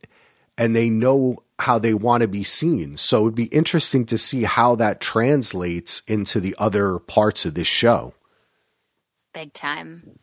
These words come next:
Speaker 2: Absolutely. But, I mean, yeah, I, I definitely agree. I think Hannah Ann was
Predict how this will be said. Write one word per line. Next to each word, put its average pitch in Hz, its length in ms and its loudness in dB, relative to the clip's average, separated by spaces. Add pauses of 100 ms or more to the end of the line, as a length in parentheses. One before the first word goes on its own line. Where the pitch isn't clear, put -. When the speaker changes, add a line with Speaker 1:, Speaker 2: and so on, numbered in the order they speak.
(140)
Speaker 2:
Absolutely. 156 960 -2 (640)
But, 208 300 2 (120)
I 202 100 -2
mean, 208 200 -4
yeah, 170 320 2
I, 202 460 0 (680)
I 208 120 0
definitely 277 540 -4
agree. 170 460 -4
I 180 160 0
think 240 220 -12
Hannah 185 240 -6
Ann 160 480 -8
was 156 420 -8